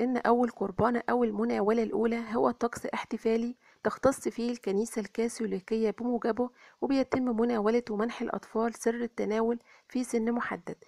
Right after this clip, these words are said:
وهو بعد بلوغ الطفل سن الثامنة. يعتبر هذا الطقس حدث هام في حياة الكاثوليك الدينية، حيث يعتبر القربان المقدس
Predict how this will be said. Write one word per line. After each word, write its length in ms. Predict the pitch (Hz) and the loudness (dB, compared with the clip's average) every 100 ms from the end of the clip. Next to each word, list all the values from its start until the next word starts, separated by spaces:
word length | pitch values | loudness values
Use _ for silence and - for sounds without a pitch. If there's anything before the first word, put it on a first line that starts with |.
| - - | -20 -4
وهو 280 | 214 240 262 | 2 4 4
بعد 280 | 240 240 233 | 6 2 2
بلوغ 340 | 196 196 226 | 2 4 4
الطفل 420 | 233 - 220 226 208 | 0 -2 -2 -2 -2
سن 240 | 233 226 | 0 -2
الثامنة. 600 | 214 - 226 220 - 185 - _ _ _ _ _ _ _ | -2 -2 -2 -2 -6 -10 -20 _ _ _ _ _ _ _
يعتبر 480 | 226 262 - 262 262 | 6 6 8 8 8
هذا 300 | 214 226 240 | 6 2 2
الطقس 400 | 220 - 233 - | 0 -2 -4 -4
حدث 400 | - 233 233 - | -4 0 0 -2
هام 220 | 220 233 | -2 0
في 200 | 226 240 | 0 -4
حياة 340 | 233 208 202 226 | -2 2 2 2
الكاثوليك 720 | 214 - 220 226 233 233 226 - | -2 0 0 0 0 -2 -2 -4
الدينية، 600 | 208 247 214 226 240 254 - - - | -2 0 2 2 0 -4 -16 -20 -4
حيث 280 | 262 277 277 | 0 2 4
يعتبر 460 | 233 196 233 240 | 2 4 4 4
القربان 520 | 226 - 185 185 220 | 2 -2 -4 0 2
المقدس 680 | 240 208 - 226 214 247 | 2 -2 -2 -2 -2 -6